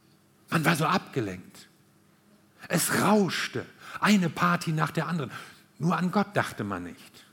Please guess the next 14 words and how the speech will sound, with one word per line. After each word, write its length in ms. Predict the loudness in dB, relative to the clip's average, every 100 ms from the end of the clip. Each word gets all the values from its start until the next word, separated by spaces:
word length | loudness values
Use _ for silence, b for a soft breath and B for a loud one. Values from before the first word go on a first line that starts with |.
| _ _ _ _ _ _ _ _ _ _ _ _ _ _ _ _ B B B B
Jesus 320 | 4 4 4
sieht 180 | 2 4
vor 200 | 2 4
sich 180 | 2 2
eine 180 | 2
Gesellschaft, 640 | 2 4 4 4 2 0 2
die 200 | 0 0 B B B
von 200 | -2 0
der 120 | 0
Jagd 540 | 2 2 2 0 -6 -2
nach 180 | -2
Vergnügen 760 | -4 -4 0 2 4 4 2 0
bestimmt 500 | -2 -4 -4 -6 -8
ist. 320 | -16 -16